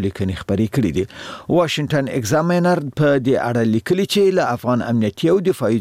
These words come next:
ځواکونو سره امریکا او د متحدو ایالاتونو د متحدانو له ملاتړ سره سره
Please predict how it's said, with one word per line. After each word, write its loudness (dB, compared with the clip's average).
ځواکونو 0
سره 0
امریکا 0
او 2
د -2
متحدو -2
ایالاتونو 0
د 2
متحدانو 0
له 0
ملاتړ -4
سره 0
سره 2